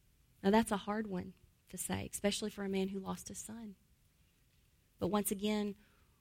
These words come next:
we don't always know the signs to look for. When we know, we start looking. So here are some of the signs to look for. He says it is preventable. When you see a child or an adult talk about suicide,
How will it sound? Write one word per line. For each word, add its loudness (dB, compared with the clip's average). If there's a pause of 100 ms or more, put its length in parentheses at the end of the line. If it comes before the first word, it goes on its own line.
(800)
we 12
don't 6
always 2
know -2
the -6
signs -4
to -8
look -6
for. -10
When 2
we 0
know, -2 (1120)
we 2
start -2
looking. -6 (1040)
So 2
here 6
are 4
some 2
of 2
the 0
signs -2
to -2
look 0
for. 0
He 4
says 4
it 4
is -2
preventable. -2 (440)
When 10
you 10
see 8
a 6
child 8
or 4
an 4
adult 4
talk 4
about 4
suicide, 0